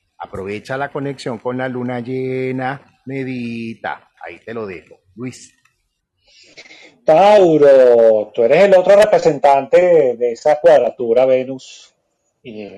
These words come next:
Speaker 2: y Marte, solo que a ti te rige Venus. Eh, de manera que esta es una semana, oye, pudieras estar sintiendo que, que tu voluntad está como débil. Quizás hay algo de falta de imaginación, ciertas inseguridades, indecisiones.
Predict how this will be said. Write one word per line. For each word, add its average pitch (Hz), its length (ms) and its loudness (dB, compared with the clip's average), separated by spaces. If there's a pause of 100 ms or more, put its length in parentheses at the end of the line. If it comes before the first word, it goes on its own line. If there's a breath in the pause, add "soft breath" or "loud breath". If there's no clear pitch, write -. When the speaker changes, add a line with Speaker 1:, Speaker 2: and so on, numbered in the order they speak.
(220)
Speaker 2:
y 117 60 -18
Marte, 117 380 -8
solo 123 200 -2
que 139 100 0
a 127 40 -6
ti 123 80 -10
te 127 120 -4
rige 131 240 -4
Venus. 113 440 -4 (1120)
Eh, 151 380 2
de 139 140 2
manera 143 340 4
que 180 80 0
esta 175 120 2
es 190 60 4
una 202 160 4
semana, 160 560 0 (400)
oye, 196 200 -6
pudieras 175 360 0
estar 220 180 0
sintiendo 220 720 0 (440)
que, 156 200 -6
que 160 120 -6
tu 160 140 -4
voluntad 156 360 2
está 190 200 0
como 190 220 2
débil. 127 420 4 (1160)
Quizás 135 300 0
hay 147 140 4
algo 156 200 6
de 160 80 6
falta 139 240 0
de 156 60 0
imaginación, 127 840 -2
ciertas 123 320 -4
inseguridades, 113 1120 0
indecisiones. 113 1040 -2